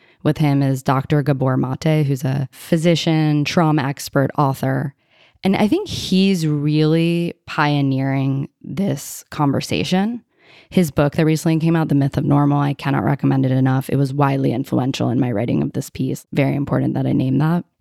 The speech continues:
And he explains what our society is celebrating and normalizing is literally toxic.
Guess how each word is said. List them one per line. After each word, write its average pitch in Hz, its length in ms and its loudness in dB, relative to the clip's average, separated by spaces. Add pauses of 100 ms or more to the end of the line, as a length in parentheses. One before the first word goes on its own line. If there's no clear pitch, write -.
And 185 180 2
he 208 600 -2 (340)
explains 156 920 0 (320)
what 180 440 0
our 247 180 -2
society 190 1160 0 (400)
is 165 200 0
celebrating 214 1400 0
and 156 260 2
normalizing 226 960 0 (380)
is 196 260 -2 (400)
literally 233 880 2 (140)
toxic. - 880 -4